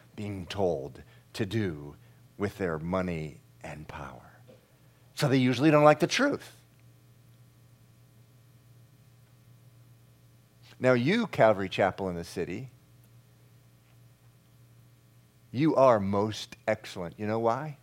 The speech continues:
'Cause you got a lot of money and you got a lot of power. And you're thinking, "Who, me? <laughs> You're kidding me.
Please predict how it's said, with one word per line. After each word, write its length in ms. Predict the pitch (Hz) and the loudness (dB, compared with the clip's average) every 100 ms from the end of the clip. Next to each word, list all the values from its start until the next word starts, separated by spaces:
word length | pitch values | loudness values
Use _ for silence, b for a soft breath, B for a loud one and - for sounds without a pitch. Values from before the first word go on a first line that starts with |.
| _ _ _ _ _ _ _ _ - - _ _ _ _ | _ _ _ _ _ _ _ _ -20 -20 _ _ _ _
'Cause 180 | - 92 | -10 -8
you 100 | 113 | -4
got 200 | 123 113 | 0 0
a 40 | 85 | 0
lot 220 | 87 107 | -4 -4
of 40 | |
money 480 | 104 113 127 165 175 - _ _ _ _ _ _ _ _ _ _ _ | -4 -4 -4 -6 -10 -16 _ _ _ _ _ _ _ _ _ _ _
and 120 | 101 87 | -12 -10
you 60 | |
got 160 | 80 95 | -6 -4
a 80 | 98 | -4
lot 180 | 87 | -6
of 80 | 95 | -6
power. 180 | - 76 - - - _ _ _ _ _ _ _ _ _ _ _ - | -10 -16 -18 -20 -20 _ _ _ _ _ _ _ _ _ _ _ -16
And 140 | - 98 | -8 -6
you're 100 | 85 | -6
thinking, 520 | 113 101 95 73 67 - _ _ | -6 -6 -6 -10 -12 -20 _ _
"Who, 280 | - - 127 | -10 -4 -2
me? 360 | 113 147 226 - _ _ _ | 0 0 -2 -6 _ _ _
<laughs> 280 | _ _ | _ _
You're 200 | - 269 | 2 2
kidding 420 | - - 427 415 220 | 4 6 8 8 8
me. 260 | 113 92 | 4 2